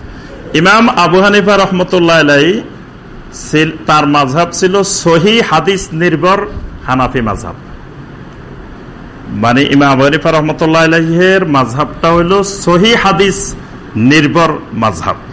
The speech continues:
ইমাম আবু হানিফা রহমতুল্লাহ আলাইহি সব সময়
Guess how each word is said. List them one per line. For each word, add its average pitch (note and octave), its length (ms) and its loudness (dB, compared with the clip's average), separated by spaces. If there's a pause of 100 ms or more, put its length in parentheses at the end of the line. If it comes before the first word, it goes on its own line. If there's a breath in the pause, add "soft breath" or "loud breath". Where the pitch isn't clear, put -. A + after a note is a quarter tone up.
(960 loud breath)
ইমাম E3 300 4
আবু D#3+ 180 2
হানিফা F#3 300 2
রহমতুল্লাহ F#3 460 2
আলাইহি F#3+ 160 0
সব A3 240 -2
সময় D3 440 0